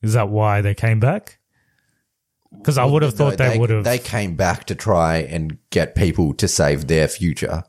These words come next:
Speaker 2: if that makes sense. Because they come back to get people in the army to kill the things. So they didn't come back to warn them. They came back to take them.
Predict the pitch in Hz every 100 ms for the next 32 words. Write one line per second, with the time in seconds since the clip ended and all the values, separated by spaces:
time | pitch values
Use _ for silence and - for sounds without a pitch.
0 | _ 90 92 85 78 76 85 71 - 110
1 | 82 117 87 92 - 110 90 82 82 -
2 | - _ _ - - 78 76 - - _
3 | - 80 87 - 87 78 71 71 - _
4 | _ _ _ 87 71 73 85 67 82 -
5 | _ _ - 113 - 82 - 87 - -
6 | - _ _ - 101 95 107 127 - 104
7 | 82 73 - 65 78 101 71 64 78 -
8 | 85 78 76 76 - - - 85 - -
9 | -